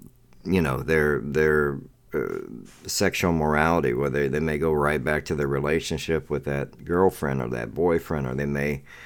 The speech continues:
decide to go back to their meth. And, and, and Saul was a lot like that. Saul, Saul would, uh, you know, if you would have seen him in church, uh, so to say, because it, Saul actually prophesied with Samuel.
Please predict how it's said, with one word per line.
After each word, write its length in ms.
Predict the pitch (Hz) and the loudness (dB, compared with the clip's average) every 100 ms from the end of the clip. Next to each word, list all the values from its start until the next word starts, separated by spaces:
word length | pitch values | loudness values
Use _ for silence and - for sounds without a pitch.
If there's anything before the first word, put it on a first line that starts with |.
| - - | -20 -10
decide 360 | 80 - 82 78 | -4 2 2 4
to 60 | |
go 160 | 80 78 | 2 2
back 280 | 71 76 73 | 2 0 -2
to 120 | 76 | -4
their 120 | 69 | -2
meth. 420 | 69 85 78 - | 0 0 0 -2
And, 180 | 62 55 - - - - - - | -6 -8 -14 -20 -20 -20 -20 -6
and, 280 | - 78 78 | -2 -2 0
and 220 | 90 85 | -2 0
Saul 400 | - 95 107 110 | 0 2 4 4
was 220 | 90 82 | 4 2
a 60 | 76 | 2
lot 260 | 76 71 | 0 -2
like 300 | - 85 82 | 0 -2 -2
that. 280 | - 62 - | -4 -4 -4
Saul, 540 | - 90 92 92 85 78 - - - _ - - - _ - - - _ - - - - 87 | 0 4 4 4 2 -4 -14 -20 -20 _ -20 -20 -20 _ -20 -20 -20 _ -20 -20 -16 -12 -6
Saul 340 | - 98 98 104 | 2 6 6 8
would, 320 | 95 82 - | 6 4 -6
uh, 200 | 78 71 | -6 -2
you 80 | 98 | 2
know, 200 | 95 80 | 2 4
if 160 | 87 107 | 2 4
you 140 | 107 | 6
would 120 | 104 | 6
have 80 | 87 | 4
seen 300 | - 117 147 | 4 4 4
him 120 | 143 85 | 4 2
in 120 | 76 | 2
church, 560 | - 71 73 - - - - - - - - - - | 2 2 0 -2 -8 -10 -20 -20 -20 -20 -20 -18 -10
uh, 120 | - | -4
so 280 | - 104 92 | 2 4 6
to 80 | 85 | 4
say, 280 | 85 85 | 4 4
because 380 | 80 92 98 80 | 4 4 4 4
it, 160 | 95 - | 4 4
Saul 360 | - 90 113 | 2 4 6
actually 400 | 85 90 - 87 | 6 4 2 0
prophesied 720 | 76 85 87 - - 90 82 76 | 2 2 2 0 -4 0 0 0
with 120 | 69 | -2
Samuel. 460 | - 92 117 85 | 0 -2 -2 -6